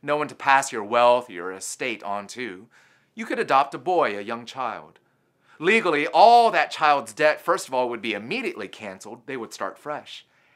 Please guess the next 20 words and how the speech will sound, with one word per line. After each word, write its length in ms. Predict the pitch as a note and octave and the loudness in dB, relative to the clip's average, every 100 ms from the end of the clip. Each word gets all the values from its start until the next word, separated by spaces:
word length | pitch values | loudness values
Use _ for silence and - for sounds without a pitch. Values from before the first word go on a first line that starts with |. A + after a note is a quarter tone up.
| - | -14
And 220 | C#3+ D3 | -12 -2
then 420 | B3+ D4+ E3 D3+ | 4 4 2 -2
the 60 | E3+ | -8
child 480 | - G#3+ G3+ F#3+ D#3+ | -8 -4 -2 -2 -2
would 120 | F3 | -2
immediately 760 | D#3 F3+ C4 D4+ G#3+ B2 F3+ | -2 -6 -8 -8 -8 -6 -4
receive 420 | F3 F#3 A#3 G#3 D3 - | -4 -4 -8 -10 -10 -2
all 680 | B3 D4 D4+ D4+ C#4+ B3+ _ - _ | 0 2 0 0 -2 -6 _ -20 _
the 140 | G#3+ G3 | -2 0
legal 580 | F#3+ A#3+ C#4+ C4+ A#3+ | -2 -2 -2 0 -2
and 160 | G3 D#3+ | -2 -6
financial 720 | - F3+ F3 G3+ A#3+ A3 E3+ | -4 -2 -2 -6 -6 -8 -10
privileges 800 | - - C4+ A3+ E3+ D3+ D3+ C#3 - - - | -12 -10 -8 -4 -4 -4 -8 -8 -12 -12 -6
and 200 | C3+ - | -6 -4
protections 840 | A#2+ - - E4 - C3+ A2+ B2 - - | -8 -6 -6 -6 -6 -8 -10 -12 -18 -8
as 240 | C#3 C#3+ C3 | -2 -2 -4
the 260 | C#3+ C#3+ - | -10 -8 -6
heir 480 | F#3 F#3+ G#3 G#3+ - | -2 0 0 -2 -6
and 220 | F3 E3+ | -10 -8
son 720 | - - B3+ G#3 B2 G#2+ C3 | -6 -4 -2 0 -2 -6 -10